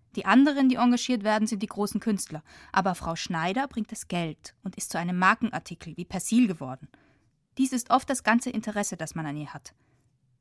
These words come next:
In Deutschland ist seit meinem fünfzehnten Lebensjahr ein Image aufgebaut worden, das sich längst verselbstständigt hat und an dem ich nicht mehr rütteln kann.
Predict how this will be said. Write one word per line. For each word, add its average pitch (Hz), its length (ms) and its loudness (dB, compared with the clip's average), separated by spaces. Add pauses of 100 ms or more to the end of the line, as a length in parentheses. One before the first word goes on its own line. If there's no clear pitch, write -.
(100)
In 185 80 -6
Deutschland 247 480 2
ist - 140 -8
seit 214 140 -8
meinem 196 260 -2
fünfzehnten 240 500 0
Lebensjahr 220 340 0
ein 180 80 -2
Image 247 300 4
aufgebaut 208 560 -4
worden, 202 300 -4
das - 160 -12
sich - 140 -12
längst 220 280 0
verselbstständigt 214 640 -4
hat 170 160 -6
und 190 80 -6
an 190 100 -6
dem 214 140 0
ich 226 100 -2
nicht 233 160 0
mehr 202 140 0
rütteln 226 260 -4
kann. 143 240 -10